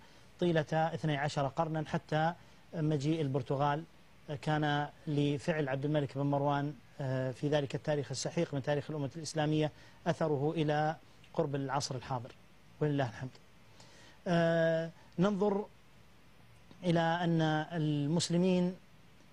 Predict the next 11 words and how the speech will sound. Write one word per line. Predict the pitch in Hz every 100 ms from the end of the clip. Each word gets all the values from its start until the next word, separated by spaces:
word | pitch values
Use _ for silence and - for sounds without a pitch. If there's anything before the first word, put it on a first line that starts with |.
| - -
دائماً | 151 185 175 156
كانوا | - 160 151
يعانون، | 135 147 160 160 156 - - - -
بالرغم | 151 165 156
من | 156 160
أن | 147
كونهم، | - 180 170 165 175 180 - - - - - - - -
آه، | 151 147 170
أكثرية | - 175 185 156
في | 117 - 131 135 135
أثيوبيا، | 135 143 127 135